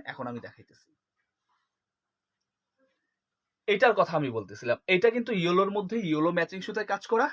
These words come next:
একটু খেয়াল করতে হবে, যেহেতু হচ্ছে আমি এটা on air-এ আছি এবং লাইভ আছি, তো লাইট রিফ্লেক্ট করবে। এটা যদি প্রি রেকর্ডেড ভিডিও হইতো, তাইলে আমি একটু সুন্দর টুন্দর করে দেখাইতে পারতাম, কাইটা টাইটা হচ্ছে ভালো অংশগুলি দেখাইতে পারতাম। But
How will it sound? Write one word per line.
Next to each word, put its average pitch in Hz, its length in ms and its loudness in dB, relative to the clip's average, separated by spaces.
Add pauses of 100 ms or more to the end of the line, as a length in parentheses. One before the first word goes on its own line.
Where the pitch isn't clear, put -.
একটু 240 160 -10
খেয়াল 226 200 4
করতে 214 220 0
হবে, 175 200 0
যেহেতু 196 360 -2
হচ্ছে 202 180 0
আমি 214 180 0
এটা 208 280 2
on 170 200 0
air-এ 180 260 2
আছি 123 260 0
এবং 156 340 -2
লাইভ 127 260 0
আছি, 160 320 -2 (540)
তো 151 300 -2 (120)
লাইট 131 520 0 (1000)
রিফ্লেক্ট 175 480 -4
করবে। 143 380 0 (460)
এটা 143 140 -4
যদি 180 360 -4 (340)
প্রি 185 180 -2
রেকর্ডেড 190 400 0
ভিডিও 170 260 -2
হইতো, 180 280 -4
তাইলে 165 200 2
আমি 165 140 2
একটু 185 160 -14
সুন্দর 175 380 -6
টুন্দর 175 260 -6
করে 180 180 -4
দেখাইতে 165 340 -2
পারতাম, 170 200 -2
কাইটা 147 300 -4
টাইটা 156 300 -4
হচ্ছে 165 240 -10
ভালো 147 340 0
অংশগুলি 185 420 -2
দেখাইতে 156 280 -2
পারতাম। 147 240 -6
But 151 120 -4